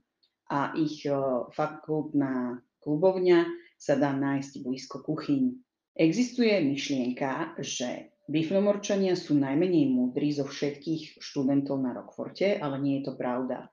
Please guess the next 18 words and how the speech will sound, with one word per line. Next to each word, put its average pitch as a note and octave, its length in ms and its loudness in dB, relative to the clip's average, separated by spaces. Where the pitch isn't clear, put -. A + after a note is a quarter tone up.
Bifľomorčania F#3+ 880 4
sú D#3+ 320 2
len C#3+ 240 4
veľmi D#3 320 4
skromní, D#3 880 0
najskromnejší D3 800 4
zo C#3 80 2
všetkých C#3 480 -4
fakult A#3+ 560 2
a D#3 80 6
nemajú F3+ 560 6
potrebu, C#3+ 480 2
um, G3+ 200 6
hovoriť F3 400 4
o D#3+ 80 4
svojich D#3+ 320 2
úspechoch, E3 720 2
uh, C#3 560 2